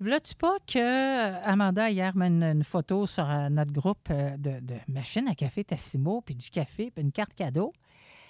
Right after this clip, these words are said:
Ça se passe actuellement au métro La Pointe à Maniwaki. Je suis allée ce matin, j'étais une de, la première cliente à ach-, <laughs> à acheter mes cafés.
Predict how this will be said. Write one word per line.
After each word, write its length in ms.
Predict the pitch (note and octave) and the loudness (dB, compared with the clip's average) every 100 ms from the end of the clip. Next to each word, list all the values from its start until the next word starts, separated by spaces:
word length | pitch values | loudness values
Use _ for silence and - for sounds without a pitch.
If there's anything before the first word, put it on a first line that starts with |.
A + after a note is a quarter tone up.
| - | -8
Ça 240 | - G#3 | 0 0
se 120 | - | 0
passe 340 | C4+ C#4 B3+ A3+ | 2 2 2 -2
actuellement 500 | - F#3 E3+ G3+ G3 | 0 2 2 2 4
au 40 | |
métro 340 | E3+ D#3+ B3 | 4 2 0
La 140 | A3+ D3+ | 0 0
Pointe 480 | - E3 D#3+ D#3+ E3 | 0 0 0 -2 -4
à 200 | - D3+ | 0 2
Maniwaki. 540 | D3 D3+ C#3 C3 G3+ | 4 4 2 2 -2
Je 60 | - | 0
suis 80 | |
allée 180 | F3+ E3+ | 0 2
ce 140 | F3+ F3+ | 0 0
matin, 240 | - F#3+ | 0 -2
j'étais 260 | - F#3 E3 | 0 -2 0
une 140 | G3+ | 2
de, 120 | F#3 F3+ | 2 2
la 240 | E3 F#3 | 0 2
première 400 | - G3+ G#3 A3 | 4 6 6 2
cliente 360 | - F#3 F#3+ G3+ | 2 2 2 2
à 60 | E3+ | 0
ach-, 180 | - - | 0 -8
<laughs> 120 | - | -8
à 100 | A3 | 0
acheter 260 | A3 - D#4 | 0 2 0
mes 160 | B3+ G3 | 0 2
cafés. 320 | F3+ - | 0 -2